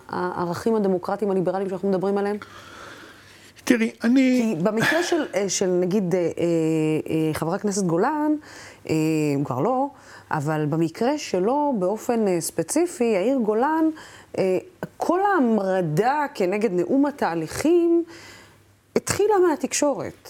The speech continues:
Speaker 2: נכון.
Speaker 1: זאת אומרת, התקשורת, אה, ו-, וגם הרבה מאוד עיתונאים ספציפיים, שפשוט רדפו את הבן אדם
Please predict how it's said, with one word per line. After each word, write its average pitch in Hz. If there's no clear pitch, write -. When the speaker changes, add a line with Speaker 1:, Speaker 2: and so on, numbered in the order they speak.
Speaker 2:
נכון. 143
Speaker 1:
זאת 196
אומרת, 202
התקשורת, 381
אה, 269
ו-, 220
וגם 285
הרבה 247
מאוד 302
עיתונאים 339
ספציפיים, 302
שפשוט 254
רדפו 277
את -
הבן 302
אדם 311